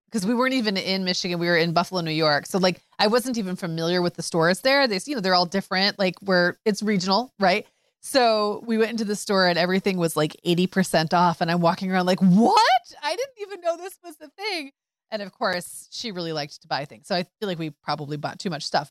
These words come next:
but it did kind of open my eyes to a whole world of, um, Christmas decor. I think my problem has been historically that I really like to buy Christmas stuff when I'm in the mood to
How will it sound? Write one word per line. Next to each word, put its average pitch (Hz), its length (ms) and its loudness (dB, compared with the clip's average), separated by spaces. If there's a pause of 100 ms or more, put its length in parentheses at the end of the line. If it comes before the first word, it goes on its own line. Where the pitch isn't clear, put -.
(120)
but 226 240 4
it 240 200 -4
did 247 400 0 (460)
kind 220 220 0
of 202 200 -4 (300)
open 208 280 0
my 185 200 4 (160)
eyes 208 260 -2
to 220 140 0
a 180 100 2
whole 226 300 2
world 190 580 2 (160)
of, 165 320 2 (260)
um, 165 440 -2
Christmas 339 360 -4
decor. 175 460 2
I 233 120 0
think 427 320 -6 (640)
my 202 280 2
problem 208 420 0
has 196 200 -6
been 185 160 -8
historically 185 920 -2
that 190 340 2 (100)
I 190 640 0 (760)
really 233 480 0
like 208 300 4
to 185 200 -4 (200)
buy 175 320 2
Christmas 190 440 -6
stuff - 260 -2
when 175 140 -2
I'm 180 120 0
in 175 120 0
the 175 80 0
mood 165 260 -2
to 180 140 0